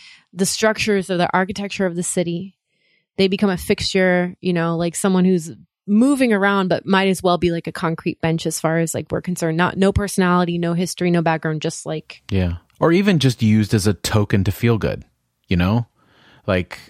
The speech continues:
Speaker 2: um, you know, when we're in our downtown area and we go out to eat and we have extra food, like, the default is, "Oh, well, I'm not gonna eat this. We can just give it to a homeless person on the way to the car," which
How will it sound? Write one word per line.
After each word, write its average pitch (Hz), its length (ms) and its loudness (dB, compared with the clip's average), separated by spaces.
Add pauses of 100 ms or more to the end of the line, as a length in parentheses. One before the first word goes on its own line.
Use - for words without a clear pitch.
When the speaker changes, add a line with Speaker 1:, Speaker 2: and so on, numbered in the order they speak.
(100)
Speaker 2:
um, 90 480 -4
you 113 120 0
know, 101 120 2
when 101 200 2
we're 110 220 4
in 104 160 -2
our 101 160 2
downtown 92 460 0
area 90 200 0
and 101 80 0
we 92 100 0
go 90 100 2
out 82 100 0
to - 140 -8
eat 87 60 -6
and 82 100 -6
we 95 60 -2
have 85 100 -2
extra 87 260 -6
food, 92 380 -2
like, 78 200 -4 (200)
the 95 80 2
default 87 460 0
is, 90 340 0 (260)
"Oh, 175 280 0 (420)
well, 110 100 0
I'm 127 80 2
not 147 140 2
gonna 87 160 -2
eat 85 160 -6
this. 107 320 -4
We 135 100 2
can 131 100 0
just 107 140 0
give 104 80 2
it 90 60 -4
to 101 80 2
a - 20 2
homeless 87 240 0
person 82 280 -4
on 76 100 -4
the 76 80 -4
way 73 80 -2
to 71 80 -4
the 73 80 -8
car," - 440 -2
which - 400 -2